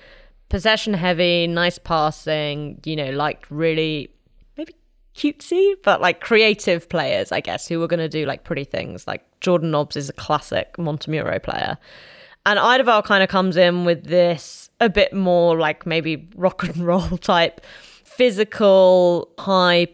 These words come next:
press, very fast football, and immediately blows away Chelsea on the opening day of last season, right? And everyone's like, "Oh my gosh, wow." But then I think over time what we've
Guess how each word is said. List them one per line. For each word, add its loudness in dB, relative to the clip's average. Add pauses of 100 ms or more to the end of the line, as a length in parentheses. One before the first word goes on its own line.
(120)
press, -2
very 2
fast -2
football, -6 (320)
and 0 (300)
immediately 2
blows 4
away 2
Chelsea 0
on -6
the -4
opening -6
day -2
of -4
last -6
season, -8
right? -4
And -10
everyone's -8
like, -20
"Oh -8
my -4
gosh, 0
wow." 0 (640)
But 2
then 4
I 4
think 2
over 2
time 2
what 0
we've -4